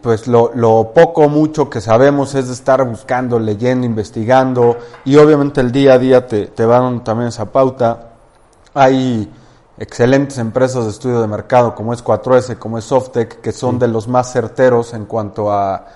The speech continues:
Speaker 1: a cómo manejan la información y cómo manejan los datos. Obviamente nos basamos muchas veces en eso cuando vamos a entrar en, en algún proyecto que nos invitan,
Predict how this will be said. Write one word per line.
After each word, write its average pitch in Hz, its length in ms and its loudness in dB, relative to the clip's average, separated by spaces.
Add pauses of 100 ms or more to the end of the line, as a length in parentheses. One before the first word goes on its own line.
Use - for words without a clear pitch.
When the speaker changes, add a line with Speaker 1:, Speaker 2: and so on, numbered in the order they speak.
(300)
Speaker 1:
a - 160 -8
cómo 139 220 -2
manejan 135 520 0
la 113 80 0
información 107 600 -4
y 120 40 -6
cómo 123 180 -4
manejan 113 360 -6
los 104 160 -6
datos. 131 460 0 (640)
Obviamente 151 500 4
nos 127 320 -4
basamos 135 420 -2
muchas 131 300 -8
veces 120 240 -6
en 113 140 -6
eso 113 240 -6
cuando 117 400 0
vamos 135 320 2
a - 20 -8
entrar 117 320 -2
en, 107 260 -10
en 107 160 -10
algún 110 240 -8
proyecto 113 400 -6
que 113 120 -14
nos 110 180 -10
invitan, 127 480 -6